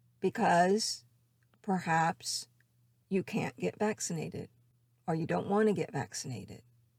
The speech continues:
Provisions are being made to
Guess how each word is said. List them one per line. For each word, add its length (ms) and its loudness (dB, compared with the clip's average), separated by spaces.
Provisions 640 -2
are 100 2
being 360 2
made 540 4
to 640 8